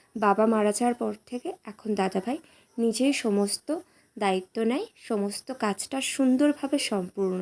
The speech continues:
করে। দেখো রাক্ষসের মুন্ডুগুলো কতটা ভয়ঙ্কর লাগছে। আগে ছোটবেলায় ভয় পেতাম, এখন তো ভয় পাই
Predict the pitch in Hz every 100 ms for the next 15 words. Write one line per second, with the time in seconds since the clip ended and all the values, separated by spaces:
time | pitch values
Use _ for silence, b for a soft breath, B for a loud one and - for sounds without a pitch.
0 | 202 185 208 - b b 202 190 185 -
1 | 214 185 185 b b 208 196 - - 262
2 | - 262 240 220 196 208 196 196 196 196
3 | - 220 226 208 196 190 202 202 202 190
4 | 202 220 - - - - _ B B B
5 | - 190 226 233 233 240 240 254 247 202
6 | 196 202 196 202 214 - 226 - 262 269
7 | 240 247 - 208